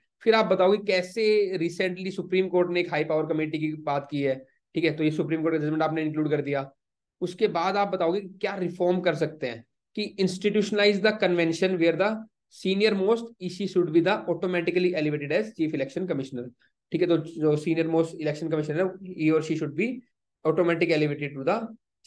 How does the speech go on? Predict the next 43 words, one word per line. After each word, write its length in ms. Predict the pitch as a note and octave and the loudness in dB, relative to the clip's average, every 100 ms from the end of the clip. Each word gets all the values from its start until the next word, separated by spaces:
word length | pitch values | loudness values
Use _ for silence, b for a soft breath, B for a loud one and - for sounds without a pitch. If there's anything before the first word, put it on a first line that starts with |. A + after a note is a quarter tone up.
| D3+ | 0
uh, 180 | C#3+ C3 C3 | 2 2 -2
chief 180 | D#3 D#3 | -2 0
election 320 | C3+ B2+ F3+ | -2 -2 -2
commissioner। 340 | E3 C3 B2+ A#2+ - _ _ | -2 -4 -6 -8 -8 _ _
Reducing 480 | D#3+ F3 G#3 G3 G#3+ | 2 4 4 4 4
the 100 | G#3 G3+ | 2 0
E 100 | F#3 | -2
C 180 | - G#3+ | 2 4
I 40 | F3+ | 4
dependence 500 | F3+ F3 F3+ F#3 F#3+ | 2 2 0 0 0
on 80 | F3 | 0
डीओपीटी, 540 | E3+ E3+ E3+ E3 E3 | 2 0 2 2 2
अलग-अलग, 540 | D#3 D#3+ D#3+ D#3 D3+ | 0 -2 -2 -4 -4
है 60 | D3+ | -6
ना, 220 | F#3 D3+ - | -6 -6 -8
लॉ 180 | D3 D3+ | -2 0
मिनिस्ट्री, 360 | D3+ D3+ D3+ D#3+ | 2 -2 -2 -2
होम 160 | D3 | 0
मिनिस्ट्री, 420 | D3+ D3+ D3+ C#3+ D3 b b - | 0 -2 -4 -8 -8 b b -2
the, 100 | E3 - | -2 0
उनका 280 | G3 F#3 G3 | 2 4 4
कि 100 | G3+ | 4
इंडिपेंडेंट 720 | G#3+ G#3+ F#3 G3+ G3 F#3 G3+ | 2 2 2 4 2 0 0
सेक्रेटेरिएट 680 | F#3+ F3+ D#3 E3 E3+ E3+ E3 | 0 0 2 2 4 2 2
हो, 240 | D#3 C#3 - _ _ _ | 0 -2 -8 _ _ _
ठीक 100 | - | -2
है, 80 | F3 | -2
जिसके 260 | D#3+ E3 F#3 | 0 -2 0
लिए 120 | F3 | 0
for 180 | F3+ F3 | 2 2
it, 160 | F3+ F3+ E3+ | 2 0 -4
uh, 280 | D#3 C#3+ C3+ B2+ | 0 0 -2 -8
itself 400 | D3 - F#3+ F#3+ | -8 -2 -2 0
and 180 | F#3 F3+ | -4 -4
frame 200 | E3+ E3+ | -4 -2
its 140 | F3 - | -4 -4
own 180 | E3+ F3+ E3+ | -2 0 0
recruitment 520 | E3+ D#3+ E3+ E3 D#3 | 2 0 0 -2 -2
rules 320 | D#3 D#3 D#3 D#3 | -2 -2 -4 -8
and 160 | D#3+ D#3+ | -4 2
shortlist 480 | D#3+ E3 D#3 - | 2 0 -6 -4
and 120 | E3 D#3 | -4 -2
appoints 260 | D#3 D#3 | 0 0